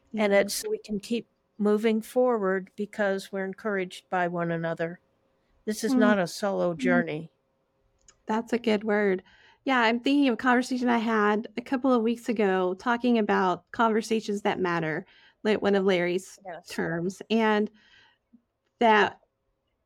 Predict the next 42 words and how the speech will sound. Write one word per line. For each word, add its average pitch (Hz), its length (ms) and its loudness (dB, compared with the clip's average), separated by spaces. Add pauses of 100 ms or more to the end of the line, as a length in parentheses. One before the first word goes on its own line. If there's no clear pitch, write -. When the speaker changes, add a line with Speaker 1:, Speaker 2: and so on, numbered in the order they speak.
(480)
Speaker 2:
what 240 240 2
makes 285 260 4
a 285 60 -4
conversation 247 720 2
matter 214 420 4
is 226 120 0
that 202 140 2
we're 233 140 4
stirring 262 800 2
up 196 420 2
an 233 140 2
appetite 214 680 0
for 190 140 -2
God. 87 400 -6 (640)
And 220 600 4 (220)
I, 226 140 4
I - 160 2
think 247 220 -2 (260)
that's 240 240 0
what 247 100 6
you're 190 140 4
saying, 202 480 2
is 202 160 0
that 190 260 0 (380)
in 269 120 4
those 247 220 4
moments 269 540 6
where 233 120 4
we 240 140 2
get 226 400 4
lost 254 680 4
in 247 200 4
the 226 380 2 (1080)
chaos 370 480 8
of 262 100 2
Alcatraz, 220 800 2
that 214 220 2
we're 285 140 2
there 254 240 6
for 262 220 4
each 240 260 0
other 190 460 2